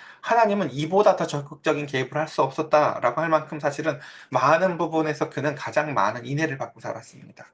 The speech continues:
그와 같이 저와 여러분들의 삶 가운데서도 저는 이럴 거라고 생각을 해요. 우리가 내가 지-, 있는 직장이나 내가 처한 어떠한 곳에 서서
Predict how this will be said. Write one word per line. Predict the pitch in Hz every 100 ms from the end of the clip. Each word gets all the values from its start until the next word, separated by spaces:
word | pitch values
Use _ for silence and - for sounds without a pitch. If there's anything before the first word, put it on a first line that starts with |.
| _ _ _ _ - - -
그와 | 165 175 160
같이 | 156 - 185 147
저와 | - 170 208
여러분들의 | 131 160 160 156
삶 | 147 180
가운데서도 | 185 165 143 135 139 151 135
저는 | - 139
이럴 | 117 143 160
거라고 | - 147 -
생각을 | 139 143 131 123
해요. | 127 110 127 _ _ _ _ _ _
우리가 | 151 180 180 170 165 147
내가 | 135 147 151
지-, | 147 -
있는 | 135 135
직장이나 | 135 - - 139 135 123 107
내가 | 110 135 131 131 131
처한 | - 165 156
어떠한 | 175 - 143 127
곳에 | 117 117 -
서서 | - 117 110